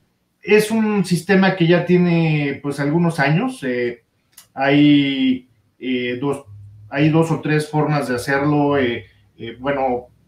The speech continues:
eh, hay que pensar en las, en la, hay que considerar la, la estructura que se va a utilizar en el edificio. Eh, se puede hacer con estructura metálica, que es lo más, eh, fácil, pero también lo podemos hacer con estructura, este,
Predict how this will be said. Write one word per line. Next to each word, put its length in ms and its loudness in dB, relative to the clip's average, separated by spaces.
eh, 240 -6
hay 120 2
que 100 -2
pensar 360 0
en 60 0
las, 400 -2
en 160 -12
la, 360 -6
hay 140 -2
que 120 2
considerar 480 2
la, 240 2
la 100 -2
estructura 720 0
que 80 -10
se 100 -10
va 100 -2
a 40 -2
utilizar 420 -8
en 80 -8
el 120 -10
edificio. 440 -4
Eh, 200 -8
se 160 -8
puede 280 2
hacer 340 0
con 160 -2
estructura 540 -4
metálica, 520 -4
que 120 -6
es 40 -6
lo 140 -6
más, 140 -6
eh, 300 -8
fácil, 360 2
pero 240 2
también 260 -2
lo 80 0
podemos 260 -2
hacer 260 -4
con 200 -4
estructura, 720 -2
este, 480 -12